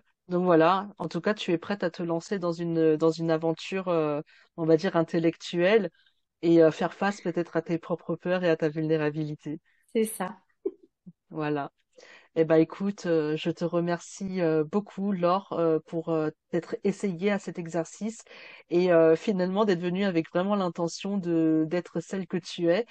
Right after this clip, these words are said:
Speaker 1: Euh, j'espère en tout cas que tu n'es pas déçue de ce que tu as fait. Euh, moi, en tout cas, je suis super, euh, contente de ce que tu m'as offert, de ce que tu nous as offert. Et, euh, vraiment, merci à toi.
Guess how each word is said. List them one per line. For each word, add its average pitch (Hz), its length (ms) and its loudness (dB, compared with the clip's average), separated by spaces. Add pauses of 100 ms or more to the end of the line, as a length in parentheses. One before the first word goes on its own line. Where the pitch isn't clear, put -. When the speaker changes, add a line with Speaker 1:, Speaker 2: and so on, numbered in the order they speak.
(360)
Speaker 1:
Euh, 160 200 2
j'espère 208 420 2
en 196 80 2
tout - 160 -8
cas 202 160 -2
que 202 120 -2
tu - 180 -6
n'es 165 120 4
pas 202 140 2
déçue 208 380 -2
de 185 100 -6
ce - 160 -8
que 180 140 -4
tu 175 260 -4
as 160 80 4
fait. 175 400 -2 (300)
Euh, 160 240 2
moi, 180 160 -2
en 190 40 -2
tout 175 140 -14
cas, 190 140 -4
je 196 140 -8
suis 165 180 -8
super, 190 400 -8
euh, 160 120 0
contente 165 440 -6
de 160 200 -4
ce - 100 -12
que 165 100 -10
tu - 160 -10
m'as 156 120 -2
offert, 175 300 -2
de 170 80 -4
ce - 80 -8
que - 80 -10
tu - 160 -14
nous 185 160 -6
as 180 100 0
offert. 170 380 -4 (400)
Et, 165 260 2
euh, 151 180 0
vraiment, 175 340 0
merci 180 360 -6
à 160 100 0
toi. 147 220 -8